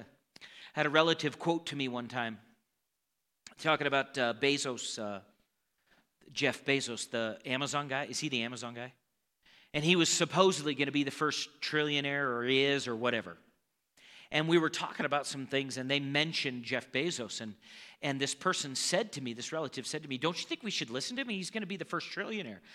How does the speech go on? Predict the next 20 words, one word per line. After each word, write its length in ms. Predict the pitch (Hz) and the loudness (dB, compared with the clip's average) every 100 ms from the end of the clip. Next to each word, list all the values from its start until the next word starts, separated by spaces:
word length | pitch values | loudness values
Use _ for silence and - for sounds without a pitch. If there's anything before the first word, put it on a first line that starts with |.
| - | -8
I 60 | - | -4
thought, 220 | - 220 | -2 -2
"What 80 | 226 | -2
does 120 | 214 | -2
that 100 | 208 | -2
got 140 | 202 185 | -4 -6
to 80 | |
do 100 | 160 | -6
with 140 | 147 120 | -6 -6
anything?" 360 | 202 214 95 - _ _ _ _ _ _ _ _ _ _ _ _ _ _ _ _ _ _ _ _ _ _ _ _ _ _ _ _ _ _ _ | -8 -10 -16 -18 _ _ _ _ _ _ _ _ _ _ _ _ _ _ _ _ _ _ _ _ _ _ _ _ _ _ _ _ _ _ _
Anybody 680 | 180 240 269 175 143 127 127 | 6 6 4 4 4 2 0
that 220 | 127 - | -2 -2
has 280 | - 160 151 | -2 0 0
a 60 | |
lot 220 | 143 143 131 | 0 0 0
of 80 | |
money 460 | 113 127 180 226 214 _ _ _ _ _ _ _ _ _ _ _ - | -2 -4 -6 -8 -12 _ _ _ _ _ _ _ _ _ _ _ 0
but 160 | 151 | 4
doesn't 240 | 180 160 | 4 4
have 120 | 175 | 2